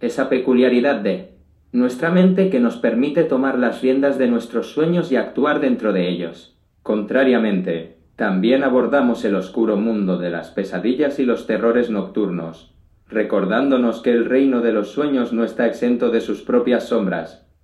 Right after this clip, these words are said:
A través de la lente de la inteligencia artificial, contemplamos las posibilidades emergentes para interpretar y hasta controlar nuestros sueños,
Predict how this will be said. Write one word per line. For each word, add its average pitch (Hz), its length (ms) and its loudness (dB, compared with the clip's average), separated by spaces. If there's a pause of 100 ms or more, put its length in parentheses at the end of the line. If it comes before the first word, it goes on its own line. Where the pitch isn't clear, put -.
(240)
A 117 160 0
través 107 320 -2
de 110 100 2
la 104 120 2
lente 139 360 0
de 127 100 2
la 117 120 2
inteligencia 110 720 -2
artificial, 95 840 -4 (380)
contemplamos 113 840 0
las 120 160 2
posibilidades 107 840 0
emergentes 98 680 -4
para 104 240 0
interpretar 98 680 -2
y 104 120 0
hasta 101 320 -4
controlar 104 520 -2
nuestros 101 480 -4
sueños, 107 540 -2